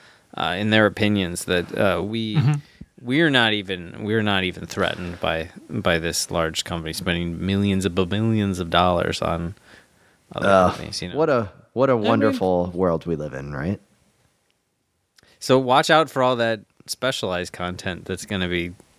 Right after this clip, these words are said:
Speaker 1: slammed down your throat from all those.
Speaker 2: That's, yeah, that's, that's the worry, right? Is that, uh, you're gonna see these reviews coming through, and the, the whole thing is built on the integrity of, of the reviewer, right? And I like to think that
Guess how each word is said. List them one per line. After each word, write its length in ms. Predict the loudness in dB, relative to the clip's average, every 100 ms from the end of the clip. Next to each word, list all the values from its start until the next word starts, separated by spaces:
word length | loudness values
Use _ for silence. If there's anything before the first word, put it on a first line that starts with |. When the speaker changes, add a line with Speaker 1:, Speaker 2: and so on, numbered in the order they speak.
| _ _ -8
Speaker 1:
slammed 420 | -2 2 2 2
down 220 | 2 0
your 100 | -2
throat 400 | -2 2 2 0
from 280 | -2 -2 -2 -4 -12
all 220 | 0 2 4
those. 160 | 2
Speaker 2:
That's, 520 | 2 2 0 -2 -2
yeah, 480 | 0 2 4 4 2 -4 _
that's, 560 | 0 2 2 0 -2 -6 _
that's 280 | 0 2 2
the 120 | 4
worry, 400 | 4 4 4 4
right? 320 | 4 4 4
Is 260 | 2 4 4
that, 360 | 4 2 2
uh, 260 | 4 6 4
you're 100 | 4
gonna 260 | 2 4 4
see 180 | 4 4
these 280 | 4 4
reviews 440 | 2 4 4 4 4
coming 260 | 2 2 2
through, 360 | 4 4 2 2
and 380 | 4 4 4 0 -10 _ _ _ _ _ _ _ _ _ _ _ _ _ -14 -10
the, 200 | -8 -4
the 240 | 2 4
whole 400 | 4 4 6 4
thing 300 | 4 4 4
is 140 | 4 4
built 280 | 2 2 4
on 160 | 4
the 140 | 4 2
integrity 560 | 4 2 2 0 2
of, 240 | 0 -2 -6
of 280 | -2 -2 0
the 100 | -2
reviewer, 480 | 0 0 2 4 4
right? 200 | 4 4
And 80 |
I 160 | 4 4
like 220 | 4 2
to 80 | 0
think 280 | 2 2 2
that 280 | 0 0